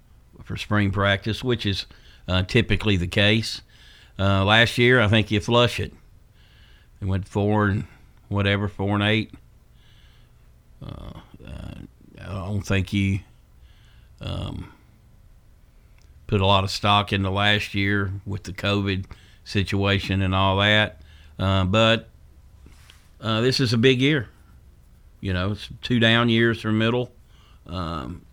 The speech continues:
that typically has not been the case here. Um, but it's time for Middle to get back into the fray and at least, um, you know, be in the hunt. You know, three years ago, we're in the championship game.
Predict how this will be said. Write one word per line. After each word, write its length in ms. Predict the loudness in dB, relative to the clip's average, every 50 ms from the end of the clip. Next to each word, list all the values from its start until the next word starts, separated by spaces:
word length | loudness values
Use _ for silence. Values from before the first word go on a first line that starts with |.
| -20 -20 -20
that 460 | -20 -20 -18 -16 -14 -14 -14 -14 -6
typically 480 | -4 -4 -2 -2 -6 -4 -2 0 0
has 140 | 0 0 0
not 240 | 0 0 0 -2 -2
been 180 | -2 -2 0 -2
the 60 | -2
case 380 | -2 0 0 0 0 -2 -2
here. 380 | 0 0 0 2 0 -2 -4 -8 -18 -20 -20 -20 -20 _ -20 -20 -20 -20 -20 -20 -20 -20 -20 -20 -20 -14 -6
Um, 500 | -4 -2 0 0 0 -2 -4 -6 -8 -10 -16 -20 -20 -20 -20 _ -20 -20 _ -20 -20 -20 -20 -20 -20 -20 -20 -20 _ -8 -4
but 160 | -2 0 0
it's 160 | 0 -2 -2
time 400 | 0 2 2 4 4 2 2 0
for 360 | -2 -2 -2 -2 -2 -2 -4 -6 -12 -20 -20 -20 -20 -20 -20 -20 -20 -6 2
Middle 300 | 4 6 6 6 4 4
to 60 | 2
get 260 | 2 0 0 0 0
back 280 | 2 4 4 2 2 2
into 220 | 2 4 4 4
the 100 | 2 0
fray 540 | -4 -2 2 4 4 6 6 6 4 4 4
and 100 | 2 2
at 120 | 0 0
least, 460 | 0 0 2 2 2 0 -2 -6 -4 -2
um, 340 | -2 0 0 0 -2 -4 -6 -10 -20 -20 -20 -20 -20 -20 -20 -20 -20 -20 -20 -20 -20 -10 -4
you 100 | 0 2
know, 160 | 4 4 4
be 200 | 6 6 6 6
in 100 | 6 6
the 80 | 6 6
hunt. 340 | 6 6 6 4 2 0 -4 -6 -4
You 120 | -2 0
know, 220 | 0 0 -2 -4 -4 -8 -8
three 200 | -4 -2 2 2
years 260 | 4 4 4 4 2 2
ago, 280 | 0 2 2 2 2
we're 220 | 2 2 2 4 4
in 100 | 2 2
the 60 | 0
championship 640 | 0 2 2 2 4 2 0 -2 -2 -2 -4 -2 0
game. 380 | 0 0 2 2 0 0 -2